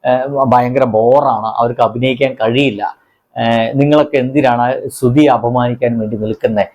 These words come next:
എന്നൊക്കെ തരത്തിലുള്ള കമന്റുകളായിരുന്നു വന്നത്. സ്വാഭാവികമായിട്ടും നമ്മുടെ നാട്ടുകാർ അങ്ങനെയൊക്കെ തന്നെയാണ്. അതൊന്നും ശരിയല്ല. അവര് വേണമെങ്കിൽ അഭിനയിച്ചോട്ടെ, ഇപ്പൊ അഭിനയിച്ച് ജീവിക്കുകയാണെങ്കിൽ അവരങ്ങനെ അഭിനയിച്ച് ജീവിക്കട്ടെ, അല്ലെങ്കിൽ വേറെ ഏതെങ്കിലും പ്രൊഫഷൻ തിരഞ്ഞെടുക്കട്ടെ, എങ്ങനെയാ വെച്ച് തിരഞ്ഞെടുത്ത് അവർ ജീവിച്ചോട്ടെ.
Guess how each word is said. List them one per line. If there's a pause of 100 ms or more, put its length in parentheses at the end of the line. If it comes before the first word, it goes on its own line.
(240)
എന്നൊക്കെ
തരത്തിലുള്ള (100)
കമന്റുകളായിരുന്നു
വന്നത്.
സ്വാഭാവികമായിട്ടും
നമ്മുടെ
നാട്ടുകാർ
അങ്ങനെയൊക്കെ
തന്നെയാണ്.
അതൊന്നും
ശരിയല്ല. (420)
അവര്
വേണമെങ്കിൽ
അഭിനയിച്ചോട്ടെ,
ഇപ്പൊ
അഭിനയിച്ച്
ജീവിക്കുകയാണെങ്കിൽ
അവരങ്ങനെ
അഭിനയിച്ച്
ജീവിക്കട്ടെ, (240)
അല്ലെങ്കിൽ
വേറെ
ഏതെങ്കിലും
പ്രൊഫഷൻ
തിരഞ്ഞെടുക്കട്ടെ,
എങ്ങനെയാ
വെച്ച്
തിരഞ്ഞെടുത്ത്
അവർ
ജീവിച്ചോട്ടെ.